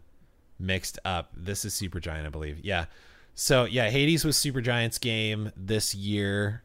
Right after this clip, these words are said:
um, makers of Bastion, which is one of the best games I have played in a very long time. Super unique. It made me feel things. The soundtrack is amazing. Uh, I haven't played Hades either, but I am not into roguelikes.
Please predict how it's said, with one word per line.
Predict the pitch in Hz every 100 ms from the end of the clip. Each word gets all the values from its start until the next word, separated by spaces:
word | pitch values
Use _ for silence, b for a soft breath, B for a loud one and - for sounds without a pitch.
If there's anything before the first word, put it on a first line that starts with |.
| -
um, | 98 95 92 90 90
makers | 98 98 113 98
of | 90
Bastion, | 95 90 92 - 120 113 113
which | 90 98 95
is | 104 95 90 - - -
one | 98 95 113 117 120
of | 110 101
the | 101
best | 95 90 85 - - - - - -
games | 92 87 82 82 - - - - _ - - -
I | 95
have | 90
played | - 92 87
in | 85
a | 92
very | 85 90
long | 90 87 85
time. | 92 85 82
Super | - 127
unique. | 110 101 95 92 - b b b b -
It | 98
made | 98 101
me | 95
feel | 90 135 147
things. | 127 131 123 117
The | 101
soundtrack | - 110 110 110 104
is | 95
amazing. | 98 95 92 98 92 - b b b -
Uh, | 92 90
I | 101
haven't | 120 120
played | 120 107
Hades | 95 104 101 92
either, | - 98 101 101 -
but | 98 90
I | 92 104
am | 98 95
not | 90 92 87
into | 87 87
roguelikes. | 85 87 85 82 82 - -